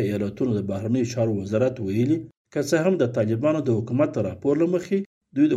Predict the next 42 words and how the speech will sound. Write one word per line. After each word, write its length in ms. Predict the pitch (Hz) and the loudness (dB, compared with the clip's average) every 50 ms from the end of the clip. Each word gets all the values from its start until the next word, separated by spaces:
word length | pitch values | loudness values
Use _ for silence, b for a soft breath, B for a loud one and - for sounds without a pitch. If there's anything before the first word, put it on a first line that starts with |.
| - 110 | 0 -2
کوکنارو 500 | 107 - - 135 139 147 139 120 110 113 | -4 -4 0 2 2 4 4 2 0 -2
ځینې 180 | 143 147 147 - - | 0 0 0 -2 -2
کښتونه 360 | - - - - - 156 143 | -6 -12 -10 -4 -2 0 2
ویجاړ 320 | 120 110 104 110 98 92 98 - - | 2 2 0 0 -2 -4 -4 -4 0
کړي 200 | 135 151 185 208 214 - _ _ _ _ - 110 | 2 2 2 2 0 -2 _ _ _ _ -10 -4
او 60 | 107 104 107 | -2 2 4
یو 100 | 120 139 143 143 | 4 4 4 2
شمېر 220 | - 175 170 165 - - 98 | 0 0 0 0 0 -2 -2
تاریک 280 | - 117 135 147 143 - 165 | 0 2 2 2 2 0 0
یې 80 | 156 151 | 0 0
هم 100 | 175 196 185 135 110 | 0 0 2 2 2
نیولي 320 | 101 98 98 95 95 95 95 98 | 2 2 2 0 0 0 0 0
دي، 160 | 98 95 92 95 98 98 - _ _ _ | 0 0 0 0 -4 -6 -10 _ _ _
خو 100 | - - 117 120 | -2 2 4 4
اوس 180 | 123 123 120 - - | 4 4 2 0 -2
هم 120 | 147 151 151 123 | 0 0 2 2
له 60 | 104 101 104 | 0 0 -2
نشي 260 | 101 - - - 139 139 117 | -4 -4 -4 -2 0 0 2
موادو 400 | 101 - 107 113 117 127 139 135 120 - | 0 0 2 0 0 2 0 0 0 0
سره 120 | 156 139 | 0 0
د 60 | 117 104 101 | 0 0 0
مبارزې 440 | 95 95 101 101 98 101 110 135 135 - - | 0 -2 -2 -2 -2 0 0 0 0 0 -2
څرنګوالی 520 | 110 95 98 98 107 110 123 131 139 135 123 - | -4 -4 -4 -4 -2 -2 0 0 0 -2 -2 -2
پوره 180 | - 147 156 165 | 0 0 2 2
نه 60 | 180 143 | 2 0
دی 80 | 107 98 98 | 0 0 0
روښانه. 440 | 95 95 - - 98 95 98 101 95 95 - _ _ _ _ _ _ _ _ _ - | -2 -2 -2 -2 -2 0 0 -2 -2 -4 -6 _ _ _ _ _ _ _ _ _ -2
تازه 260 | 143 139 139 147 175 180 | 0 2 2 4 4 2
د 80 | 175 170 139 | 2 2 0
ملګرو 360 | 123 120 123 143 170 165 147 131 | 0 0 2 2 2 2 2 2
ملتونو 400 | 120 123 113 - - 165 165 143 - | 2 0 -2 -2 -2 -4 -4 -2 -2
په 60 | 120 110 | -2 -2
مشرۍ 360 | 110 107 101 - - 147 160 156 127 120 | -2 -2 -2 -2 0 2 2 2 4 2
د 20 | 113 107 | 2 0
دوحې 240 | 107 104 110 135 156 - - | 0 0 2 2 2 2 0
په 60 | 113 104 101 | -2 -2 0
دوه 120 | 107 104 98 101 | 0 0 0 0
ورځنۍ 400 | 101 101 98 123 127 147 143 117 - - | -2 -2 0 0 2 4 4 2 2 2
غونډه 260 | 120 127 139 160 165 165 | 0 0 0 0 -2 -2
کې 120 | - 196 202 - _ - | -2 -4 -4 -4 _ -4
د 20 | 120 113 110 | -2 0 2
ډېری 260 | 110 113 123 147 156 | 4 4 4 4 4